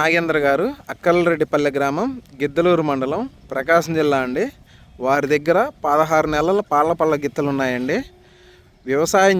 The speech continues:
చేస్తున్నాయి, టైర్ బేటాల్లో పాల్గొంటున్నాయి. బండ బేటాలు అయితే అలవాటు లేదండి వీటికి, ఇంకా అవి స్టార్ట్ చేయలేదు. బండ బేటాలు అయితే ఒక పది రోజుల్లో స్టార్ట్ చేస్తారంటండి. ఎవరికైనా ఈ జత కనుక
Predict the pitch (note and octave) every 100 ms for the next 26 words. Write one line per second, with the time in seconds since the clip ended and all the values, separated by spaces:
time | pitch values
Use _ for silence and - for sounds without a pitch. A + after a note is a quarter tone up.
0 | D#3+ D#3 - C#3+ C#3+ D#3+ C#4+ - - D3
1 | D#3+ F#3 F3 D#3+ D#3 E3 D#3+ D3+ D#3+ D3+
2 | C#3+ C#3 C#3 E3 D4 _ _ - D#3 F3
3 | F3 D#3+ D3+ D3 D#3 C#3+ D3+ C#3+ C#3+ C3+
4 | B2+ C3+ C3 A#2 D#3 C#4+ - _ - -
5 | - - C#3 E3+ E3 D3+ C#3+ C3 - C#3
6 | D3 F3 D3+ C3 E3 C4+ E3 C3 D3 F3
7 | F3+ D#3 D#3+ D3+ D3+ A3 D4 - _ _
8 | _ _ - _ _ _ _ _ _ _
9 | _ - C3+ C3 D3 C#3+ D#3+ F3+ F3+ -
10 | D#3+ D#3+ D#3 - C#3+ C#3 C#3 C#3 F3+ D#4
11 | - - - C#3 C#3+ D#3+ F3+ F#3 G#3+ A#3
12 | D#3 D3+ D3 D3 F3 E3+ E3+